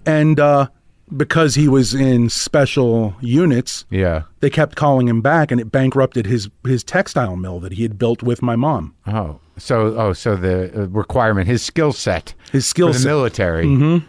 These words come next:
Speaker 2: fucked him.
Speaker 1: Hard.
Speaker 2: Yeah.
Speaker 1: So he got out, and he was trying to get out at a lower rank than he was.
Speaker 2: Yeah.
Speaker 1: He finally got out, got papers, came to America 'cause he had a sister living in the Bronx.
Speaker 2: Yeah.
Speaker 1: Started trying to work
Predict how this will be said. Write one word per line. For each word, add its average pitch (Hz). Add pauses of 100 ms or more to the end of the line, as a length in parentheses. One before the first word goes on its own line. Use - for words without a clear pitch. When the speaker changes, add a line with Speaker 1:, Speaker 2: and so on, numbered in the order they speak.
(140)
Speaker 2:
fucked -
him. 73 (340)
Speaker 1:
Hard. 120 (120)
Speaker 2:
Yeah. 98 (300)
Speaker 1:
So -
he 175
got 180
out, 180
and 143
he 151
was 156
trying 214
to 190
get 156
out 160
at 147
a 127
lower 131
rank 131
than 120
he 113
was. 107
Speaker 2:
Yeah. 95
Speaker 1:
He 143
finally 185
got 147
out, 147
got 139
papers, 151
came 151
to 156
America 139
'cause 113
he 120
had 120
a 110
sister 135
living 117
in 110
the 104
Bronx. 113
Speaker 2:
Yeah. 95 (380)
Speaker 1:
Started 160
trying 151
to 147
work 139